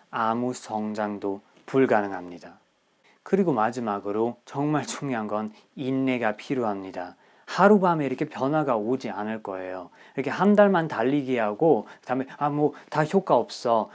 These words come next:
이 자기 개발 다 사기야." No, 이게 라이프타임 프로세스예요. 삶의 의미가 돼요.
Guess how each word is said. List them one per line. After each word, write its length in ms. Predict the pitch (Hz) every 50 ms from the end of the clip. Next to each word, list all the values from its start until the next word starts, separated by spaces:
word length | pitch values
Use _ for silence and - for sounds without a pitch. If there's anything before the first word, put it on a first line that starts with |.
| - -
이 100 | 160 170
자기 320 | 156 - 151 185 180 185 165
개발 300 | - 160 135 131 117 -
다 100 | 120 120
사기야." 640 | - - 180 190 175 156 147 123 110 104 104 90 - - - - - - - - - _ _ - -
No, 320 | 202 190 175 151 110 101 101 117
이게 260 | 127 131 147 156 147
라이프타임 800 | 135 117 107 107 135 160 165 156 - - - 170 151 139 120 -
프로세스예요. 1000 | - 143 147 156 151 147 165 160 - - - 110 101 98 95 95 92 90 87 - - - _
삶의 540 | - - - - 190 208 214 208 175 139 131
의미가 560 | 120 123 135 147 156 160 156 147 131 117 107
돼요. 460 | - 98 95 98 95 95 92 90